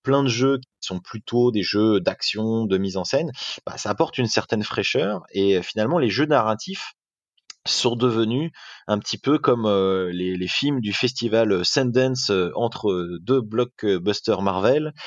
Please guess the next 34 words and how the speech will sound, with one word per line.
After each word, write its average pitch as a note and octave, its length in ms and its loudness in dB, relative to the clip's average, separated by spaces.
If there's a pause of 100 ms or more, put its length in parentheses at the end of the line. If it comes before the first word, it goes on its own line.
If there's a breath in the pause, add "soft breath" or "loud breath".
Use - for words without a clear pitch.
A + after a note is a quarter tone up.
(260 loud breath)
euh, F#2+ 160 2
finalement G#2 420 0
une A2 60 0
sorte - 320 -4
de F#2+ 320 2
respiration A#2+ 800 -2 (400 loud breath)
et F#2+ 340 4
aussi G#2+ 380 0
un C3+ 80 2
moyen A#2 340 2
pour G2 220 -2
beaucoup C3 320 -4
de - 40 -10
créateurs C#3 500 0
de A#2 100 -2
parler B2 340 2
de A#2 80 0
sujets, C#3+ 460 -2 (320 loud breath)
bah, G2 120 -4
beaucoup B2+ 560 -6
plus, E3+ 440 0
euh, G#2 400 2
touchy, D#3+ 640 -4
sensibles, D#3+ 920 0
euh, G#2 300 2 (300 loud breath)
précis, E3 720 0 (320 loud breath)
euh, G2+ 320 2 (100)
que C#3+ 120 0
ne C#3 200 2
pourrait G2+ 280 -4
pas C3+ 180 2
se - 100 -6
permettre, A2+ 640 0
euh, E2+ 480 2